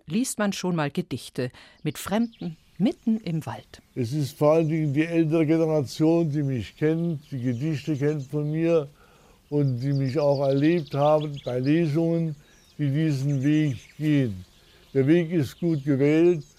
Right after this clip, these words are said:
Speaker 2: und ich hoffe, dass die Leute sich nicht langweilen auf dem Weg, sondern dass sie ein, äh, Stück Glück damit erfahren.
Speaker 1: Hier irrt der Dichter,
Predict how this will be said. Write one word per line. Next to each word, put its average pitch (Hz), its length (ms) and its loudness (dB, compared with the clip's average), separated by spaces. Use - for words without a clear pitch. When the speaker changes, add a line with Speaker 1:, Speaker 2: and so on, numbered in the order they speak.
Speaker 2:
und 139 180 -6
ich 139 200 -4
hoffe, 160 340 4
dass 151 300 2
die 139 80 -2
Leute 143 480 2
sich 120 240 -4
nicht 127 320 -4
langweilen 151 640 2
auf 143 180 -4
dem 127 220 -2
Weg, 143 260 -2
sondern 139 400 -2
dass 151 300 0
sie 151 380 0
ein, 143 540 2
äh, 135 360 2
Stück 156 400 -4
Glück 170 300 6
damit 139 380 4
erfahren. 123 760 0
Speaker 1:
Hier 269 360 2
irrt 175 440 0
der 131 100 -4
Dichter, 127 460 -12